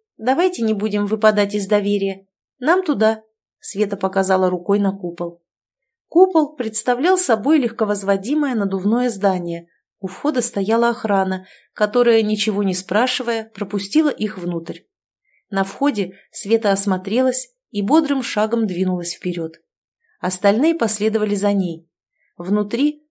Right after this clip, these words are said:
купол оказался довольно просторным. От центрального коридора в стороны расходились боковые, со множеством дверей с буквенно-цифровым кодом на табличках. Света, проверив несколько дверей,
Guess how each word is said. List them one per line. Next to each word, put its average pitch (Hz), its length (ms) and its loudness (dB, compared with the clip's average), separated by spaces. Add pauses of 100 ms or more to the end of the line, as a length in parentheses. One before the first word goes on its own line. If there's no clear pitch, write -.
купол 254 420 -2
оказался 202 580 0
довольно 214 440 2
просторным. 208 760 -2 (420)
От 208 180 -4
центрального 254 640 2
коридора 240 720 2
в - 80 -10
стороны 254 640 0
расходились 247 720 2
боковые, 202 640 0 (160)
со - 240 0
множеством 190 640 0
дверей 214 560 -2
с 185 140 -4
буквенно-цифровым 202 1080 -2
кодом 185 340 -2
на 185 100 -2
табличках. 180 720 -6 (420)
Света, 254 600 -2
проверив 226 440 -2
несколько 220 460 -2
дверей, 202 500 -4